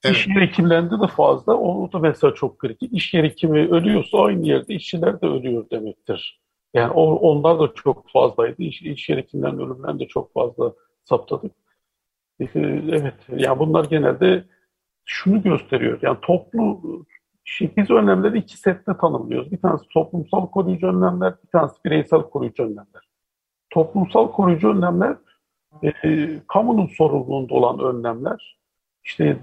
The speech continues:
Speaker 1: daha toplu yaşamın olduğu, sosyal yaşamın olduğu, işte toplu eğitimin olduğu yerler diyebiliriz. Yani buralardaki önlemlerdeki sorumluluk doğrudan Sağlık Bakanlığı ve hükümet yetkililerindedir.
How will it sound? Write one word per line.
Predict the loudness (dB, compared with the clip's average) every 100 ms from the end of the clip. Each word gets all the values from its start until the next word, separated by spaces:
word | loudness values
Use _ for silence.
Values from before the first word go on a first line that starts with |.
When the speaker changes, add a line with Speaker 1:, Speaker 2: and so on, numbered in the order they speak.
| 0
Speaker 1:
daha | 4 4 2
toplu | -2 2 2
yaşamın | 2 2 2
olduğu, | 0 0 -2 -4 -4 -8 _ _
sosyal | 0 0 4 4 6
yaşamın | 4 0 -2
olduğu, | 0 -2 -2 -4 -6 -10 _ _
işte | -10 -6 -6 0
toplu | 0 2 0
eğitimin | 0 -2 -6 0
olduğu | 0 0 -2 -6 -8 _ _ 0
yerler | 2 2 -2 -4
diyebiliriz. | -8 -6 -6 -8 -4
Yani | -2 -2 -4 _ 0
buralardaki | 4 6 6 6 2 0 2
önlemlerdeki | 4 4 2 2 2 0 -6 -2
sorumluluk | 0 0 -4 -4
doğrudan | 0 0 0 0 -2 -6 _ _ 0
Sağlık | 4 4 2
Bakanlığı | -2 0 0 -2 -4
ve | -6
hükümet | -6 -6 -8 -6
yetkililerindedir. | -10 -8 -4 -2 -4 -8 -12 -14